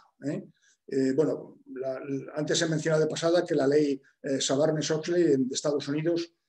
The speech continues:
es casi ya demasiado corsé, ¿eh? para temas de, de sostenibilidad. Mm, la pregunta que yo hago, que puede servir un poco de pie para, para el debate, es si, si hay que controlarla por ley, la sostenibilidad y la,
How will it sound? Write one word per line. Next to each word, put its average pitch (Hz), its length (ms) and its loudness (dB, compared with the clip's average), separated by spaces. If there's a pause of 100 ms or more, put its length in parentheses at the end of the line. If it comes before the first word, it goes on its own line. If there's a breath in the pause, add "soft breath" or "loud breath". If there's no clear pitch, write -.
(160)
es - 160 -6
casi 151 300 -2
ya 151 200 2 (440)
demasiado 143 580 0
corsé, 160 500 0 (200)
¿eh? 165 160 0
para 143 280 -2
temas 151 320 2
de, 131 300 0 (260)
de 135 200 0
sostenibilidad. 143 800 0 (540 loud breath)
Mm, 143 640 0
la 147 100 2
pregunta 170 400 2
que 170 160 -2
yo 170 160 2
hago, 147 220 4
que 139 140 0
puede 151 220 6
servir 147 300 2
un 127 80 -2
poco 165 240 0
de 135 140 6
pie 165 240 4
para, 131 320 -4
para 135 180 -4
el 131 80 -2
debate, 156 540 -2 (120)
es 147 200 0
si, 147 360 -2 (540)
si - 140 0
hay 165 80 4
que 170 120 2
controlarla 151 540 2
por 139 180 0
ley, 147 280 0
la 127 100 -10
sostenibilidad 131 800 -4
y 147 80 0
la, 135 140 0